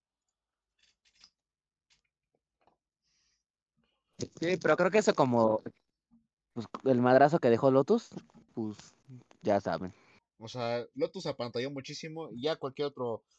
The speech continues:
Speaker 2: fanfilm, pues, ya no es tan, tan reconocido.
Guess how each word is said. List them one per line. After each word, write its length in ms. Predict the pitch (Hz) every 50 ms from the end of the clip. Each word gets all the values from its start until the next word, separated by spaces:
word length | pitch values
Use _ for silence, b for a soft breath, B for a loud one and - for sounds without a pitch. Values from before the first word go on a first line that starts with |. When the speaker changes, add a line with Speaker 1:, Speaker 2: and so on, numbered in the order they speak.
| _ _ _ _
Speaker 2:
fanfilm, 340 | - 147 151 147 - 196 175
pues, 180 | - 110 107
ya 220 | - 110 104 104 101
no 100 | 98 104
es 120 | 104 -
tan, 200 | _ 110 101 98 _ _ _ _ _ _ _ _ _ _ _
tan 180 | 113 113 110
reconocido. 640 | 107 101 - - 82 82 82 - - - - 78 _